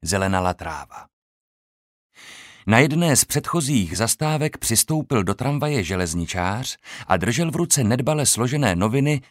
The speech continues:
Řásnovskou tribunu. Jindra si uvědomil, že právě projíždí Řásnovkou, jednou z mnoha čtvrtí velkoměsta, ve kterém žije. Řásnovka. Jak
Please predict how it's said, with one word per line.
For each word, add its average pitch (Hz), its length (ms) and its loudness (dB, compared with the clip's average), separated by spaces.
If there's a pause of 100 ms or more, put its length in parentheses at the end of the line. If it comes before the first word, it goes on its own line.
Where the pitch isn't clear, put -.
Řásnovskou 131 880 0
tribunu. 113 460 -2 (920)
Jindra 175 360 4
si - 180 0
uvědomil, 101 640 0 (260)
že 92 160 -2
právě 143 540 0
projíždí 135 640 0
Řásnovkou, 90 1000 -6 (240)
jednou 127 500 2
z 82 80 0
mnoha 131 320 2
čtvrtí 127 480 -2
velkoměsta, 135 720 -2
ve 117 140 -2
kterém 135 400 0
žije. 110 340 -4 (960)
Řásnovka. - 1080 -2 (800)
Jak 92 160 2